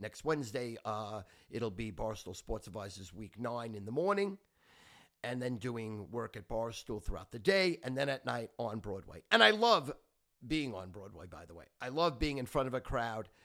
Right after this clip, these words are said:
and, uh, 'cause I have no shame, so if I totally fuck up and I suck, guess what? <laughs> I don't give a fuck. I mean, I'm Stefania fucking,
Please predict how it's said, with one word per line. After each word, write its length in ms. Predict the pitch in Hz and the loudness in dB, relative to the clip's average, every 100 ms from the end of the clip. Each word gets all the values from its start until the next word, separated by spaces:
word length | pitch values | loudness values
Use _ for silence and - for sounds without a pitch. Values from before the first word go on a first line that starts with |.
| - - _ - | -20 -20 _ -4
and, 280 | 123 120 131 | -2 -2 -6
uh, 60 | |
'cause 120 | - 151 | -4 2
I 100 | 170 | 8
have 260 | 226 285 | 8 8
no 160 | 240 185 | 6 2
shame, 480 | - 226 226 117 117 | 2 4 4 2 -4
so 180 | 139 131 | -4 -2
if 100 | 147 | -2
I 100 | 143 | -2
totally 500 | - 214 254 208 180 | 0 0 0 0 -6
fuck 340 | - 190 - | 2 2 4
up 140 | 190 185 | 0 0
and 100 | 156 | -6
I 80 | 143 | -4
suck, 460 | - 196 202 196 - - | 0 4 4 2 -20 -6
guess 220 | 151 - | -4 0
what? 260 | 180 190 - - | 4 4 2 -8
<laughs> 80 | - | -4
I 120 | - | 4
don't 200 | 240 214 | 4 4
give 200 | - 220 | -2 -2
a 60 | 175 | -4
fuck. 420 | - 143 - - _ _ _ - | 2 0 0 -20 _ _ _ -10
I 40 | 151 | -4
mean, 140 | 165 | 2
I'm 160 | 165 233 | 4 4
Stefania 600 | - 220 - 175 165 143 | 2 -6 0 0 2 -4
fucking, 320 | - 143 143 | -2 -2 -2